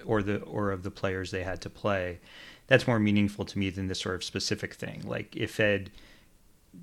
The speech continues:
didn't have to play either of them and had to play a bunch of nobodies, that's very different than if he had to play two top five players, uh, you know, in the semis and final.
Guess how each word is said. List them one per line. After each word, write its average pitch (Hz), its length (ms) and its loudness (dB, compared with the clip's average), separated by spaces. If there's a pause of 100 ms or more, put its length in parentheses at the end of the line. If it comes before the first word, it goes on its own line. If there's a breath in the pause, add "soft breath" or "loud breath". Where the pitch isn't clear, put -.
didn't 135 220 8
have 117 160 8
to 110 80 0
play 110 140 8
either 113 260 8
of 104 60 8
them 101 340 4
and 107 240 4
had 98 160 2
to - 80 -4
play 104 180 2
a 92 60 4
bunch 95 200 0
of 104 60 2
nobodies, 98 840 4
that's 98 200 2
very 95 180 2
different 90 380 -2
than 92 100 -4
if 92 140 -6
he 92 80 -2
had 90 100 -8
to - 80 -8
play 90 540 -6
two 101 180 2
top 92 240 -6
five 90 320 -6
players, 87 720 -4 (100)
uh, - 60 -12 (420)
you 107 120 -2
know, 104 180 -4
in 107 80 -2
the 110 60 -2
semis 110 340 -6
and 107 140 -10
final. 107 340 -8